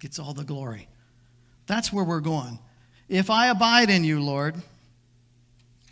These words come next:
then there's no healing that's outside you. I don't have to worry about, did I go to the doctor's office or did I go to the church service altar?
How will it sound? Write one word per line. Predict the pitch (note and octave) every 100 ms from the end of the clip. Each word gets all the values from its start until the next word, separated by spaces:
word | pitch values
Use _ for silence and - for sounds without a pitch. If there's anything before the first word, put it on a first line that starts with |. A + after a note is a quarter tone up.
| _ _ _ _
then | E3+ E3
there's | G3+ B3+
no | A3 F#3+
healing | D3 F#3+ G3 F#3+
that's | G3
outside | G#3+ A3+ - A3+ C#4 A3+
you. | C3+ B2+ _ - - - _ _ - - -
I | G#3+
don't | A#3+
have | G3+ A#3
to | F#3+
worry | G3+ A3
about, | F3+ D3
did | F3
I | E3
go | F3+
to | F3+
the | D3+
doctor's | F3 F3 E3+ C#3
office | C#3 C3 F3+ D#3
or | E3
did | E3+ G3
I | G3
go | G3 G3
to | F3
the | D#3+
church | - G#3 F#3+
service | - D#3 C#3 -
altar? | C3+ C#3 E3 D#3+